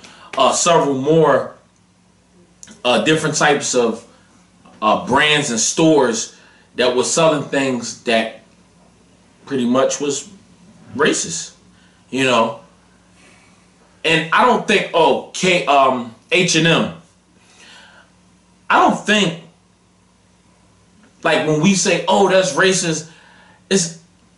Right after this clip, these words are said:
I think it's, it's, it's thought of, that's planned.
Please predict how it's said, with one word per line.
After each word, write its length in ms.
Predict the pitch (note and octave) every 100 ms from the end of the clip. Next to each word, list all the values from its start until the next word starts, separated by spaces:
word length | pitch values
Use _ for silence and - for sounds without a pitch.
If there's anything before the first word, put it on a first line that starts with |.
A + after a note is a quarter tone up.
| _
I 60 | G3+
think 340 | - B3 A3
it's, 280 | G#3+ E3+ -
it's, 300 | F3+ E3+ -
it's 220 | F#3 E3 -
thought 220 | G#3+ F#3
of, 220 | - -
that's 280 | E3 E3 -
planned. 500 | - F#3+ F3+ A2